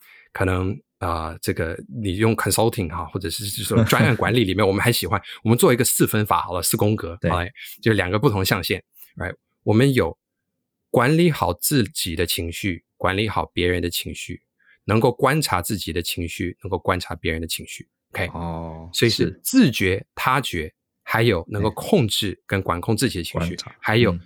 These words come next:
Speaker 1: 能够管理，
Speaker 2: 嗯。
Speaker 1: 我们说，不是要说，呃，控制别人的情绪，而是懂得如何去，呃，了解并且
Speaker 2: 嗯，嗯，
Speaker 1: 这个，
Speaker 2: 嗯。
Speaker 1: 这个，呃，与别人的情绪可以一起相处。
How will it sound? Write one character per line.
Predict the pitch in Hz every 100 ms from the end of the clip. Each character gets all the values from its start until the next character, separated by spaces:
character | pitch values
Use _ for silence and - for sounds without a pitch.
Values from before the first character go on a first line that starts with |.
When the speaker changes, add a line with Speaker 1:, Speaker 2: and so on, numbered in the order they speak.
| _
Speaker 1:
能 | - 123 117 120
够 | 165
管 | 143 104 117
理， | 151
Speaker 2:
嗯。 |
Speaker 1:
我 | 127
们 | 135 135
说， | 143 165 160 _
不 | 131
是 | 131
要 | 156
说， | 127 127 135 _ -
呃， | 123
控 | - - 160
制 | 104 104
别 | 92
人 | 92
的 |
情 | 95 95
绪， | 98
而 | 95
是 | - - - _
懂 | 104 90 85
得 | 95
如 | 107 95 95 127
何 | - 90 85 _ _ _
去， | - 117 104 87 - _ _
呃， | - 87
了 | 92 92 98
解 | 123 92 78
并 | 110 101
且 | - - 110
Speaker 2:
嗯， | 98 87 82
嗯， | 85
Speaker 1:
这 | 85 90
个， | 90 85 82
Speaker 2:
嗯。 | -
Speaker 1:
这 | - 104
个， | 87 85 _ _
呃， | - 87 90 -
与 | 113
别 | 90 107
人 | 120 107
的 |
情 | 104 - 87
绪 | 87 98 85 _
可 | - 107
以 | 98 90
一 | 139
起 | - 87
相 | - 98
处。 | 107